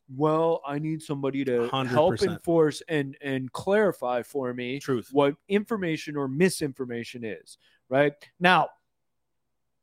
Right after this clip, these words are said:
Speaker 1: some liberals, there was a, a
Speaker 2: Some.
Speaker 1: column, column,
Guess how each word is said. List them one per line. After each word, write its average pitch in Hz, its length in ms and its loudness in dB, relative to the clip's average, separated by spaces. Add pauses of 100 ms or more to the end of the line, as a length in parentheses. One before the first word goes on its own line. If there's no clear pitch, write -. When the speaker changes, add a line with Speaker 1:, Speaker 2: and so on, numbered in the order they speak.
(560)
Speaker 1:
some 269 300 4
liberals, 127 540 -2 (540)
there 147 140 4
was 151 160 4
a, 135 240 4
a 127 300 0
Speaker 2:
Some. - 20 -12 (200)
Speaker 1:
column, 214 520 0 (160)
column, 214 600 -2